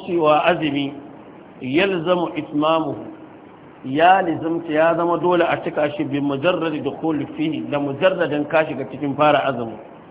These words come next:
"Wa hiya ammatun fil fardi wan nafli", kuma suka ce wannan hukunci ne da digame, ya shafi azumin nafila, ya shafi azumin farilla. "Wa idha lazima al-mudhi fihi", idan ya riga ya lizimci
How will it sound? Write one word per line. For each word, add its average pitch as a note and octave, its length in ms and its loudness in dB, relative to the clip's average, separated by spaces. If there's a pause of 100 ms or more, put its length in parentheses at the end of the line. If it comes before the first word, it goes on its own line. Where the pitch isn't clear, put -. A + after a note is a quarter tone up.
(460)
"Wa C3 120 0
hiya E3+ 240 4
ammatun F#3+ 720 2
fil D3 160 -4
fardi E3+ 240 -2
wan C3 240 -4
nafli", C3+ 340 -8 (720)
kuma F#3 280 0
suka F#3+ 240 -4
ce F#3 60 -4
wannan F3+ 340 0
hukunci F3 580 -2
ne E3 200 2
da D3+ 180 0
digame, D#3 420 2
ya D#3+ 200 6
shafi D#3 320 0
azumin D3 420 0
nafila, D#3 400 2
ya D3 160 4
shafi C#3 240 -4
azumin C3 400 -2
farilla. A#2 380 -4 (960)
"Wa C3+ 100 4
idha G3+ 300 8
lazima F3+ 380 0
al-mudhi D3+ 600 0
fihi", D#3 380 -6 (880)
idan E3+ 280 -4
ya G3+ 220 4
riga E3+ 240 4
ya F3+ 240 6
lizimci D3+ 640 -6